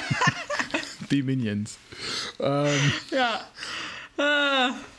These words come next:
Speaker 2: Also das hat mich
Speaker 1: Mein
Speaker 2: etwas
Speaker 1: Name ist
Speaker 2: irritiert, so früh am
Speaker 1: Silas
Speaker 2: Morgen. Weißt du, ich hab, ich bin
Speaker 1: Ramspopo.
Speaker 2: noch am Kaffee trinken und sehe schon vier nackte Hinterteile.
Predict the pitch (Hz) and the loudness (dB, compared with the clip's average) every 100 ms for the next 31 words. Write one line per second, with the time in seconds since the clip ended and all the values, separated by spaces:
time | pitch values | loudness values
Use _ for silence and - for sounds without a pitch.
0 | - - - - - 127 147 151 156 165 | -20 -20 -16 -6 0 0 2 2 2 4
1 | - - - - 220 208 196 214 - - | 4 4 4 4 4 4 4 6 6 6
2 | 160 135 123 151 190 185 202 156 160 - | 4 6 4 4 2 2 4 2 2 0
3 | 151 - 185 160 151 135 156 156 127 127 | -2 2 2 2 0 -2 0 0 2 0
4 | 156 151 123 143 143 139 131 - 180 170 | 0 0 2 2 0 -2 -2 0 2 2
5 | 151 - 147 151 117 101 98 | -2 0 0 0 0 0 0